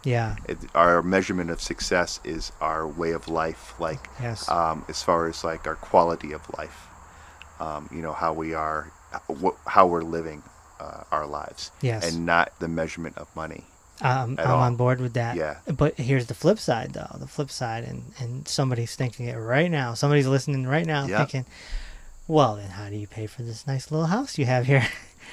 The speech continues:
Speaker 1: You see, i-, in the cars, and the, and the food, and the, so
Speaker 2: It's all about balance.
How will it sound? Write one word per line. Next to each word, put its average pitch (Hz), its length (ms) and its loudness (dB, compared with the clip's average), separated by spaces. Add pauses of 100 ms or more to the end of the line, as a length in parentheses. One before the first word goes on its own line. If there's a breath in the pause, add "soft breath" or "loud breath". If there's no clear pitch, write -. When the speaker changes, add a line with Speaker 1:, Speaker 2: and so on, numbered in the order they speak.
(320 loud breath)
Speaker 1:
You 156 60 8
see, 156 460 8
i-, 160 40 4
in 156 200 6
the 143 80 8
cars, 127 560 0
and 123 200 0
the, 123 40 0
and 123 340 -2
the 117 60 -6
food, 196 420 2
and 123 160 -4
the, 120 260 -6
so - 120 2
Speaker 2:
It's 131 80 8
all 127 180 12
about 120 220 8
balance. 120 420 4